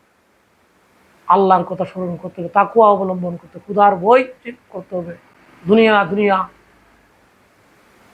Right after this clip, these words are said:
কথা বাদ দিয়ে পরকালকে আমার চিন্তা করতে হবে। ওই আজরাইল যখন আসবে, তখন যেন আমি এই কথা না বলি, "কোনো সিগন্যাল দিয়ে আসবে না, আমি মৃত্যুর জন্যে সবসময় প্রস্তুত", এই কথা আমাকে মনে করতে হবে। তাহলে আমার মৃত্যু সহজ হবে,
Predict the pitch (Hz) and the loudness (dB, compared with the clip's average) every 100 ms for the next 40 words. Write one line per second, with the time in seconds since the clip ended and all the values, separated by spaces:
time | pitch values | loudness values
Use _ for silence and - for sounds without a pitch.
0 | - 190 214 196 165 - _ - 165 190 | -4 -2 2 2 2 -6 _ -10 0 0
1 | 165 165 185 - 196 180 196 190 190 180 | 0 -4 -4 -4 -6 -4 -4 -4 -4 -6
2 | 170 - 180 180 170 170 - 165 160 160 | -8 -10 -12 -10 -10 -12 -12 -10 -10 -12
3 | - _ _ _ - 226 269 294 - - | -18 _ _ _ 0 4 4 2 -4 -18
4 | _ 202 202 226 254 233 220 196 160 180 | _ 0 4 4 4 0 -2 -4 -6 -8
5 | 175 165 214 190 185 180 202 208 180 180 | -10 -10 -10 -8 -10 -8 -8 -10 -8 -8
6 | 165 165 175 170 - 220 226 214 185 190 | -8 -10 -14 -12 -8 -4 0 -2 -2 -4
7 | 170 - _ _ _ _ - - _ - | -4 -8 _ _ _ _ -20 -20 _ -2
8 | 220 233 247 247 - 254 180 247 233 226 | 2 4 2 0 -2 -2 0 0 2 0
9 | 202 - 254 - 240 220 - 220 - - | 0 -2 -6 -6 -6 -6 -4 -4 -4 -8
10 | 196 - _ _ _ _ 226 285 277 233 | -8 -10 _ _ _ _ 2 2 2 2
11 | 220 202 196 185 180 175 165 - 160 151 | 2 0 -4 -4 -6 -6 -12 -10 -12 -12
12 | 156 _ _ _ _ _ 196 247 233 208 | -16 _ _ _ _ _ 0 4 4 2
13 | 196 202 - 202 - 175 190 190 214 | 0 -4 -6 -12 -8 -6 -6 -8 -16